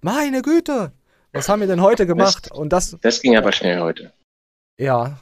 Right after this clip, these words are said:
Speaker 1: sagt deine auch immer zu mir. So, ich wollte das jetzt einfach nur sagen.
Speaker 2: <laughs>
Speaker 1: Tut mir leid, ist, ist, bin ich, wüsste, ich, hätte ich jetzt das wieder durch, äh,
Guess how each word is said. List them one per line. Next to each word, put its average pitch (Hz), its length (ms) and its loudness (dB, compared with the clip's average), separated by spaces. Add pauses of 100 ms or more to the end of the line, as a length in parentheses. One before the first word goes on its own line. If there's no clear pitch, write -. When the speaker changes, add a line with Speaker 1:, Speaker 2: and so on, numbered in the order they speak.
(160)
Speaker 1:
sagt 139 340 -8
deine 151 300 -2
auch 139 140 -6
immer 113 180 -12
zu - 120 -18
mir. 101 120 -16
So, 120 160 -16
ich 110 120 -18
wollte 117 140 -14
das 104 80 -14
jetzt 101 100 -16
einfach 110 220 -14
nur 98 160 -18
sagen. - 160 -20
Speaker 2:
<laughs> - 400 0
Speaker 1:
Tut 185 140 -2
mir 175 60 4
leid, 165 240 4
ist, - 180 -6
ist, 190 260 -2
bin 254 100 -6
ich, 220 100 -10
wüsste, 240 180 -6
ich, 185 200 -6
hätte 214 160 -4
ich 208 60 -8
jetzt 196 240 -6
das 185 140 -6
wieder 196 180 2
durch, 165 280 -4
äh, 208 240 -4